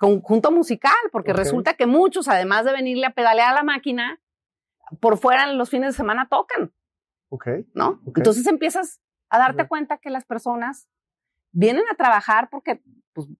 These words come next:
Speaker 1: para muchos, pues, es, es tu sostén, ¿no? Y
Speaker 2: Sí,
Speaker 1: muchos
Speaker 2: sí.
Speaker 1: lo aman.
Speaker 2: Sí, sí.
Speaker 1: Y muchos no es que amen lo que hacen, pero aman lo que les da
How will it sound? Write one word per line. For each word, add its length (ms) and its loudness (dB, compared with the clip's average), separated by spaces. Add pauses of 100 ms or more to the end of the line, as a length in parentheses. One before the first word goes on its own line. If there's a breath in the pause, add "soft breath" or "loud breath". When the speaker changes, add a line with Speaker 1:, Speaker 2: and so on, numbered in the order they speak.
Speaker 1:
para 240 0
muchos, 340 -6 (140)
pues, 160 -12 (120)
es, 240 -4
es 160 -4
tu 120 -4
sostén, 520 -2
¿no? 200 -4
Y 140 -2
Speaker 2:
Sí, 60 0
Speaker 1:
muchos 280 2
Speaker 2:
sí. 40 0
Speaker 1:
lo 80 4
aman. 440 0 (220)
Speaker 2:
Sí, 200 -10
sí. 240 -20 (460)
Speaker 1:
Y 100 2
muchos 500 0 (120)
no 260 0
es 160 -6
que 120 -4
amen 500 -4 (800)
lo 180 0
que 120 0
hacen, 360 -2
pero 260 2
aman 360 0
lo 120 -2
que 120 -4
les 180 -4
da 260 -2